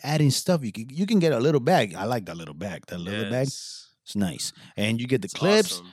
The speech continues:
Speaker 1: You get, look,
Speaker 2: It's a
Speaker 1: look,
Speaker 2: brand new
Speaker 1: look, look
Speaker 2: design,
Speaker 1: how
Speaker 2: too.
Speaker 1: amazing it looks. Look at that.
Speaker 2: That design looks good.
Speaker 1: You know what I mean? We talked about this.
Speaker 2: That's a
Speaker 1: Oh.
Speaker 2: dope design. I ain't gonna lie.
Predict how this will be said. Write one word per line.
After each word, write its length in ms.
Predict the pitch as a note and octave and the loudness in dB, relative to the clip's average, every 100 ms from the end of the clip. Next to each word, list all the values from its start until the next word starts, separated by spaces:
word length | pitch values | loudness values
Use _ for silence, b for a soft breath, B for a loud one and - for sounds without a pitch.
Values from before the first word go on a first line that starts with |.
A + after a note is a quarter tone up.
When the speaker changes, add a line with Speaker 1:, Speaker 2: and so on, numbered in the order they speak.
| - | -4
Speaker 1:
You 120 | A#2 | 0
get, 200 | C3+ C3+ | 0 2
look, 140 | E3+ | 0
Speaker 2:
It's 80 | - | 2
a 20 | |
Speaker 1:
look, 80 | C#3+ | 0
Speaker 2:
brand 180 | C#3+ E3 | 2 6
new 60 | D#3 | 6
Speaker 1:
look, 100 | B3+ | 6
look 80 | D#3+ | 6
Speaker 2:
design, 220 | E3+ E4 | 8 8
Speaker 1:
how 340 | C#4 - F#4 E4+ | 6 6 6 8
Speaker 2:
too. 60 | |
Speaker 1:
amazing 560 | C4+ A#3+ B3+ A3 G#3 F#3+ | 8 6 6 4 4 4
it 40 | |
looks. 320 | E3+ - - - - | 4 2 -6 -14 -2
Look 120 | A#3+ | 2
at 80 | B2 | 2
that. 60 | B2+ | 2
Speaker 2:
That 140 | C#3 | -2
design 480 | C#3+ - C#3 C3+ B2+ | -4 0 2 2 0
looks 260 | A2+ G#2 | -6 -8
good. 480 | - - A#2+ A2+ F2+ E2+ | -10 -6 -4 -4 -4 -6
Speaker 1:
You 140 | A#2+ | 0
know 120 | D3+ | 2
what 60 | E3 | 2
I 60 | |
mean? 260 | E3+ G3+ A#3 _ _ _ - | 2 0 -2 _ _ _ -16
We 60 | |
talked 340 | - F3+ F#3+ A3 | -4 -2 -2 -6
about 320 | G3+ G#3+ G#3 | -8 -8 -8
this. 120 | A3+ | -2
Speaker 2:
That's 180 | F#3+ - | -2 0
a 40 | |
Speaker 1:
Oh. 100 | D#3+ | -4
Speaker 2:
dope 240 | D3 D3+ C3 | 0 0 -2
design. 360 | A#2 C#3+ B2 | -4 0 2
I 100 | A2 D3 | 2 0
ain't 100 | C#3 | 0
gonna 180 | A#2+ | -4
lie. 300 | A2 A2 F2 | 0 -2 -2